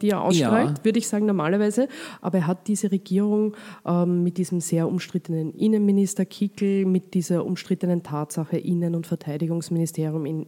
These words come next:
Speaker 1: einer Hand und in Hand der Freiheitlichen, hat er doch mit der, quasi mit so einem Bild, hat ein Bild optimistischer Gelassenheit verstrahlt, würde ich, äh, ausgestrahlt, würde ich sagen.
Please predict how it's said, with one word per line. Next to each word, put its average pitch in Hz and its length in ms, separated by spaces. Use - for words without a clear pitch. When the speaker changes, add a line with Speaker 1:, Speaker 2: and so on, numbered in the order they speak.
Speaker 1:
einer 147 320
Hand 175 200
und 175 120
in 147 160
Hand 151 180
der 160 80
Freiheitlichen, 190 580
hat 180 160
er 180 60
doch 180 260
mit 180 260
der, 175 300
quasi 170 280
mit 175 140
so 185 120
einem 175 140
Bild, 214 360
hat 185 100
ein 175 120
Bild 220 300
optimistischer 196 680
Gelassenheit 156 840
verstrahlt, 160 540
würde 196 40
ich, - 200
äh, 180 40
ausgestrahlt, 180 800
würde 196 100
ich - 100
sagen. 180 300